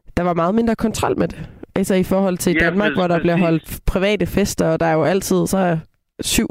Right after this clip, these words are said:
Speaker 1: forældre er i kontakt med hinanden, hvis nu der er en, der bliver
Speaker 2: Ja,
Speaker 1: lidt for
Speaker 2: præcis.
Speaker 1: fuld
Speaker 2: Alt
Speaker 1: og så
Speaker 2: for
Speaker 1: videre.
Speaker 2: blå mandag, ikke?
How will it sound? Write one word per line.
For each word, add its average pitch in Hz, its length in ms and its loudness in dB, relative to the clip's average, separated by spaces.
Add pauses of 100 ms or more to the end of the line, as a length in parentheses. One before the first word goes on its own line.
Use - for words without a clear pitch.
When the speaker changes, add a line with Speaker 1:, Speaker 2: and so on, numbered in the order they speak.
Speaker 1:
forældre 160 420 0
er 160 180 0
i 160 140 0
kontakt 175 440 -2
med 170 120 0
hinanden, 165 280 2
hvis 175 200 2
nu 170 100 2
der 165 100 0
er 165 100 2
en, 165 260 0
der 175 80 -8
bliver 180 120 0
Speaker 2:
Ja, 165 120 0
Speaker 1:
lidt 165 120 -4
for 175 80 0
Speaker 2:
præcis. 151 160 -4
Speaker 1:
fuld 170 140 0
Speaker 2:
Alt 160 100 0
Speaker 1:
og 170 60 0
så - 100 -6
Speaker 2:
for 156 40 -2
Speaker 1:
videre. 160 160 2
Speaker 2:
blå 135 80 -2
mandag, 123 460 -2
ikke? - 120 -12